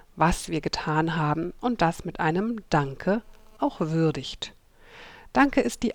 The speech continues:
einfachste und doch eine sehr wirkungsvolle Möglichkeit, jemandem Anerkennung entgegenzubringen. Tja, und dennoch vergessen wir uns zu bedanken.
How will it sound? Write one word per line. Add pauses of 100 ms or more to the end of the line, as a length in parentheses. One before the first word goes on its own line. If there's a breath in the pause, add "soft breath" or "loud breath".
einfachste
und
doch (200 loud breath)
eine
sehr
wirkungsvolle
Möglichkeit,
jemandem
Anerkennung
entgegenzubringen. (880 soft breath)
Tja, (280)
und
dennoch
vergessen
wir
uns
zu
bedanken.